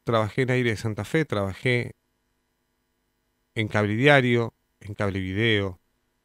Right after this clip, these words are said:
en Radio de Noticias, Radio del Sur, en un montón de lugares. En T N. Sigo estando en T N. Y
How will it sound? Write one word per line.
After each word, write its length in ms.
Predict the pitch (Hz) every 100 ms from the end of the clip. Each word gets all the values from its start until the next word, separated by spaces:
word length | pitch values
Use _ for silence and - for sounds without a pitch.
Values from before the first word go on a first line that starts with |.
| _ _ _ _ _ _ _ _ _ _ _ _ _ _ _ _ _ _ _ _ _
en 180 | - 107
Radio 220 | 120 127
de 80 | 117
Noticias, 480 | 110 110 160 - 104
Radio 220 | 120 120
del 120 | 107
Sur, 320 | 92 - 139 120
en 80 |
un 60 | 151
montón 400 | 156 131 156 135
de 100 | 107
lugares. 380 | 95 92 82 - _ _ _ _ _ _ _ _ _ _ _ _ _ _ -
En 320 | 110 120 110
T 220 | 127 139
N. 260 | 127 104 95 _ _ _ _ _ _ _ _ _ _ _
Sigo 300 | - - 127
estando 220 | 95 107
en 60 | 98
T 140 | 95 90
N. 200 | 87 - - _ _ _ _ _ _ _ _ _ _ _ _ _ _ _ _
Y 580 | - 147 139 135 127 123